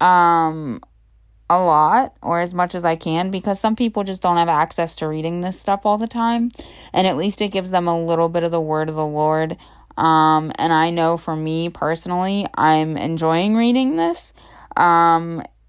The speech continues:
because it's a learning experience for me, and I hope it helps somebody else too. All right, let's continue our reading so then we can jump into the conversation.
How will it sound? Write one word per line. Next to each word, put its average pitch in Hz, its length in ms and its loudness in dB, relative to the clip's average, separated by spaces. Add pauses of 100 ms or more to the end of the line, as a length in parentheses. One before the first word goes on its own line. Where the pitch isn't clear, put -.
(240)
because 175 880 2 (680)
it's 180 160 0
a 180 80 6
learning 185 400 4
experience 175 640 -2
for - 160 -6
me, 165 180 -2
and 160 80 0
I 151 120 4
hope 165 200 0
it 160 80 0
helps 165 280 -2
somebody 151 340 -6
else - 280 -8
too. - 220 -14 (1700)
All 135 100 2
right, 107 160 0
let's 170 200 0
continue 247 420 4
our 254 180 4
reading 185 380 -2
so - 160 -6
then 170 60 -2
we 165 100 -4
can 160 200 -6
jump 156 320 -4
into 160 480 -6
the 156 100 -6
conversation. - 1000 -6